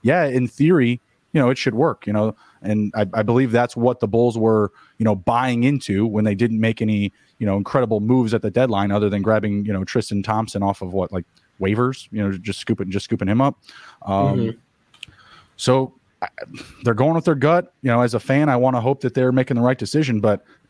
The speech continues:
Speaker 1: eh, eh, the writing's on the wall, man. It just, it doesn't look good. I don't think they're gonna finish with home court advantage. So those are some players to look out there for, uh, for the Bulls. Not the greatest state of events for them right at this time. Uh,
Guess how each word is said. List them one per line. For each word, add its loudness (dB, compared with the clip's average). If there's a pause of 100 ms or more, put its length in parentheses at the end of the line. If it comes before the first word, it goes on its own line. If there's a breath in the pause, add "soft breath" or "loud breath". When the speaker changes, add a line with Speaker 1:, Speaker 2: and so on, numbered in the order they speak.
Speaker 1:
eh, 4 (680)
eh, -8
the 2
writing's 0
on -2
the 0
wall, 2
man. -4
It -6
just, -4
it -2
doesn't 0
look -4
good. -2
I 0
don't -4
think -6
they're -4
gonna -2
finish -4
with -6
home -6
court -4
advantage. -6
So -6 (1120 loud breath)
those 2
are 2
some -2
players 2
to -2
look 0
out 0
there 2
for, 2
uh, 2
for -4
the 0
Bulls. 0 (760)
Not 0
the -2
greatest 0
state 0
of 0
events 0
for -2
them 2
right -2
at -4
this -2
time. 0 (480 loud breath)
Uh, -2